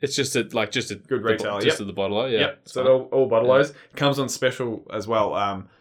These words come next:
Speaker 2: it comes on a really nice special. So a lot of them are mid fifty to sixty. This sits about mid fifty, but they tend to take, c-, tends to come on sale for low forties.
Speaker 1: That's
Speaker 2: Special,
Speaker 1: awesome.
Speaker 2: special every few weeks,
Speaker 1: Oh,
Speaker 2: yeah.
Speaker 1: low forties for that's great.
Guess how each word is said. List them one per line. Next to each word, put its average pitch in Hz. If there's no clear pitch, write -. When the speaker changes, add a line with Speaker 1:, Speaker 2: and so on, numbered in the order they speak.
Speaker 2:
it -
comes 117
on 107
a 104
really 107
nice 98
special. 87
So 92
a -
lot 110
of 98
them 101
are 92
mid 92
fifty 95
to 90
sixty. 120
This 107
sits -
about 95
mid 95
fifty, 98
but 92
they 92
tend 107
to -
take, 92
c-, -
tends 117
to -
come 113
on 107
sale 107
for 107
low 107
forties. 131
Speaker 1:
That's 123
Speaker 2:
Special, 113
Speaker 1:
awesome. 165
Speaker 2:
special 117
every 120
few 123
weeks, 139
Speaker 1:
Oh, 107
Speaker 2:
yeah. 135
Speaker 1:
low 208
forties 120
for -
that's 120
great. 185